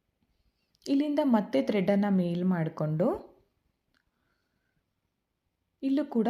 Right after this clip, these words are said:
ಒಂದು ಬೀಡನ್ನು ಹಾಕ್ತೀನಿ, ಪಕ್ಕದಲ್ಲೇ ಲಾಕ್ ಮಾಡ್ಕೋತೀನಿ.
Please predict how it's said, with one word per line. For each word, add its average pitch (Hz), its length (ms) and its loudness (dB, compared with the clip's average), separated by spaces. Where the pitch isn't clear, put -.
ಒಂದು 220 260 2
ಬೀಡನ್ನು 190 560 0
ಹಾಕ್ತೀನಿ, 170 600 -4
ಪಕ್ಕದಲ್ಲೇ 233 560 -2
ಲಾಕ್ 277 280 -4
ಮಾಡ್ಕೋತೀನಿ. 147 600 -4